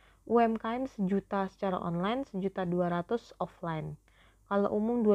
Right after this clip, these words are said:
juta dua ratus lima puluh online, dua juta lima ratus offline. Dalam jangka waktu paling lama enam bulan setelah berakhirnya. Jadi kalau misalnya udah s-, ya itu sebelumnya tadi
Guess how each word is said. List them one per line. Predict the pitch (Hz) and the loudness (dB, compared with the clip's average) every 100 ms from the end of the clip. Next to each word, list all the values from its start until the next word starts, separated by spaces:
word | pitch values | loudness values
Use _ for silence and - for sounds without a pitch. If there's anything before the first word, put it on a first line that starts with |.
| 185 | 4
juta | 196 190 | 2 0
dua | 175 180 | 0 -2
ratus | - | -4
lima | 180 | -6
puluh | - 190 - | 0 -2 0
online, | 175 180 240 254 | -4 -4 -4 2
dua | 208 180 | 2 2
juta | 175 185 | 0 -2
lima | 180 170 170 165 | 0 0 -2 -4
ratus | - 214 - | -4 -8 -8
offline. | 170 - 160 156 151 156 _ - - - _ - | -10 -10 -10 -8 -10 -12 _ -20 -20 -20 _ 0
Dalam | 226 226 233 | 4 4 4
jangka | 226 214 226 | 2 4 2
waktu | 220 - 226 | 2 -2 -2
paling | 214 214 | -2 0
lama | 254 262 | -2 -2
enam | 233 202 196 | 0 2 2
bulan | 196 | 2
setelah | 196 196 190 | 0 0 2
berakhirnya. | 175 180 180 190 190 190 160 160 _ _ _ _ - | 0 0 0 0 0 0 -2 -8 _ _ _ _ -4
Jadi | 190 180 | -2 -2
kalau | - 185 | -2 0
misalnya | 175 - 180 175 175 | 0 -2 -2 0 0
udah | 175 170 | 0 -2
s-, | - - | -6 -10
ya | - 180 175 | -2 -2 -2
itu | 226 | -4
sebelumnya | 202 175 175 180 | 0 2 2 2
tadi | 202 180 208 | 0 0 0